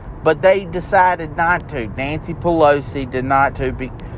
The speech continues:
d-, decided not to bring that bill up because her husband,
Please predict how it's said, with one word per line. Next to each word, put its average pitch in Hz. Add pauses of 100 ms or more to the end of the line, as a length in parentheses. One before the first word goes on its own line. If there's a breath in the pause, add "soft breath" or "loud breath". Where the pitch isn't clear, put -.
(480 loud breath)
d-, 151
decided 156
not 156
to 151
bring 143
that 127
bill 127
up 175
because 135
her 151 (240)
husband, 208